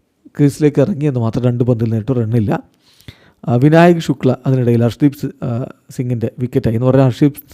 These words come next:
സിംഗിൻ്റെ ചരിത്രപരമായ വിക്കറ്റാണത്. നൂറാമത്തെ വിക്കറ്റ് അദ്ദേഹം സ്വന്തമാക്കുകയാണ്. ടി ട്വൻ്റി ഐ ക്രിക്കറ്റിൽ ഇന്ത്യക്ക് വേണ്ടി നൂറ് വിക്കറ്റുകൾ നേടുന്ന ആദ്യ താരമായിട്ട് ഹർഷ്ദീപ് സിംഗ് മാറുകയും ചെയ്തു. So, ആ, ശുക്ല രണ്ട് പന്തിൽ നേരിട്ട് ഒരു റൺസാണ് അടിച്ചത്. പിന്നെ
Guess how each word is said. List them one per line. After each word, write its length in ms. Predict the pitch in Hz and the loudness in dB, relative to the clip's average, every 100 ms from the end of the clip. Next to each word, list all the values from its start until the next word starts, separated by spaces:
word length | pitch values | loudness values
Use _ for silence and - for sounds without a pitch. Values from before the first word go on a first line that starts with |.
| - | -10
സിംഗിൻ്റെ 440 | 139 135 135 135 143 - - - - _ | -6 -4 0 0 -2 -4 -20 -20 -20 _
ചരിത്രപരമായ 680 | 135 135 135 156 151 139 139 | 2 2 2 2 4 2 2
വിക്കറ്റാണത്. 580 | 127 - 123 110 98 107 151 | 0 -2 -4 -4 -4 -6 -4
നൂറാമത്തെ 600 | 127 139 143 143 139 123 | -2 2 2 0 -2 -4
വിക്കറ്റ് 280 | 120 123 | -4 -4
അദ്ദേഹം 220 | 117 117 117 | -2 -2 -2
സ്വന്തമാക്കുകയാണ്. 720 | 110 113 110 107 - 131 127 | -4 -2 -2 -4 -6 -6 -2
ടി 80 | |
ട്വൻ്റി 220 | 131 135 135 | 0 2 4
ഐ 120 | 135 | 2
ക്രിക്കറ്റിൽ 380 | 131 120 143 151 | 0 -4 -4 -4
ഇന്ത്യക്ക് 280 | 127 127 | -4 -2
വേണ്ടി 300 | 131 117 156 - - _ _ - | 0 0 0 -2 -12 _ _ -4
നൂറ് 280 | 143 170 185 | 2 4 4
വിക്കറ്റുകൾ 440 | 160 151 131 139 | 2 0 0 0
നേടുന്ന 280 | 127 117 117 | 0 0 0
ആദ്യ 240 | 113 110 | -2 0
താരമായിട്ട് 560 | 117 113 117 110 104 151 | 0 2 2 0 0 -2
ഹർഷ്ദീപ് 480 | - - - 135 120 | -4 -6 -4 -2 -2
സിംഗ് 280 | 117 113 - - | -4 -6 -8 -6
മാറുകയും 440 | 120 113 110 107 | -2 -2 -2 -4
ചെയ്തു. 260 | 95 180 131 139 | -4 -4 -2 0
So, 120 | 165 - - - - _ _ | 0 0 -14 -20 -20 _ _
ആ, 260 | 285 127 - - | -4 -4 -4 -6
ശുക്ല 400 | - 143 151 139 - _ - | -6 0 2 0 -4 _ -4
രണ്ട് 260 | 135 151 | -2 0
പന്തിൽ 200 | 156 127 | 0 2
നേരിട്ട് 220 | 123 117 120 | 0 -2 -2
ഒരു 120 | 156 | -2
റൺസാണ് 280 | 180 113 107 | -4 -4 -6
അടിച്ചത്. 380 | - 120 233 240 _ _ _ _ - | -2 0 0 -2 _ _ _ _ -2
പിന്നെ 220 | 160 160 | 0 2